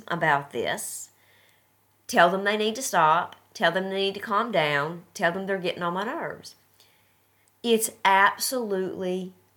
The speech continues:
like I am talking to a piece of furniture. They seem completely unaffected by the fact that their teacher is angry with them,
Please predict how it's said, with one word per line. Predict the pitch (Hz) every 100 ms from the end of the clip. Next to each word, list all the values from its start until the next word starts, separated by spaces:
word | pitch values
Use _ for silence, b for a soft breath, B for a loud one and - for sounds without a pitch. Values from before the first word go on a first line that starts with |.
| _ -
like | 175 175
I | 170 170
am | 170 165
talking | 175 160 165 165 165
to | 170 -
a | 165
piece | 160 170 160 175
of | 160
furniture. | 147 143 139 - - - _ _ _ b b b b b b -
They | 180 180
seem | - 185 180 160 -
completely | 190 175 - - 208 233 262 285 285 277 277 -
unaffected | 220 220 220 220 - 214 208 - 180 165
by | 160 156
the | 170
fact | - 165 139 131 - - _ b b -
that | 170 170
their | 170 160
teacher | 160 196 208 202 220 208 -
is | 190 185 -
angry | 175 190 190 160 143
with | 135 131 156
them, | 123 85